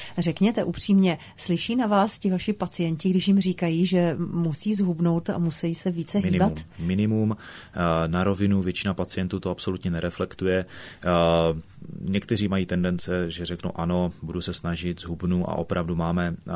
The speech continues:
Speaker 2: pacienty, kteří tím, že dostali přístroj, tak byli potom čilejší, vitálnější a byli schopni se více hýbat a zhubnout, takže těch je,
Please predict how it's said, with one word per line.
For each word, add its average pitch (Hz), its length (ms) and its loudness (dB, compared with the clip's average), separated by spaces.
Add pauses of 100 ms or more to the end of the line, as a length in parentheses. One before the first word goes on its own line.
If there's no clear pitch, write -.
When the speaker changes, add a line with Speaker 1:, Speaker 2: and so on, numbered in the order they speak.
(140)
Speaker 2:
pacienty, 85 480 -4
kteří 87 280 -6
tím, 87 260 -4
že 90 180 0
dostali 82 400 -4
přístroj, 87 440 -6
tak 85 140 -6
byli 87 140 -4
potom 87 300 -2
čilejší, 87 560 -4
vitálnější 85 600 -2
a 85 40 0
byli 85 160 -2
schopni 87 340 -6
se 87 120 -4
více 87 220 -2
hýbat 82 380 -2
a 82 60 -4
zhubnout, 78 440 -6
takže 80 220 -10
těch - 240 -10
je, 78 120 -6